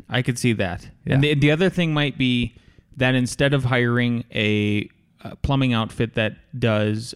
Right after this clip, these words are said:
Speaker 1: uh, trench, they trench in their lines, that if they horizontally drill them, then, you know what I'm saying? Like,
Speaker 2: Yeah.
Speaker 1: like, like oil field, 'cause that's what they did with our gas lines. Those people aren't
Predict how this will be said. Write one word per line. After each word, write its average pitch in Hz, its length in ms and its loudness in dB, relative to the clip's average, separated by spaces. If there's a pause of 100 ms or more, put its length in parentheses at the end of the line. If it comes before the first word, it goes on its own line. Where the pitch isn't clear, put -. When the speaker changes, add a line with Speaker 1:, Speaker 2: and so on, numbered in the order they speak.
Speaker 1:
uh, - 60 -16 (140)
trench, 131 440 0
they 123 160 2
trench 156 480 0
in 113 140 2
their 98 160 0
lines, 87 520 -8 (320)
that 110 140 2
if 107 140 -2
they 110 100 0
horizontally 113 800 0
drill 113 380 0
them, 82 360 -10 (840)
then, 120 500 2
you 135 160 4
know 135 60 4
what 123 80 2
I'm 117 80 0
saying? 123 400 -2
Like, 113 160 -4
Speaker 2:
Yeah. 120 80 -2
Speaker 1:
like, 117 240 -2
like 117 180 -2
oil 117 240 0
field, 95 280 -6 (300)
'cause - 80 -18
that's 120 160 -2
what 113 100 -4
they 110 100 2
did 107 120 0
with 101 120 0
our 95 100 0
gas 101 400 -4
lines. - 340 -8 (640)
Those 208 320 4
people 208 280 0
aren't 160 340 0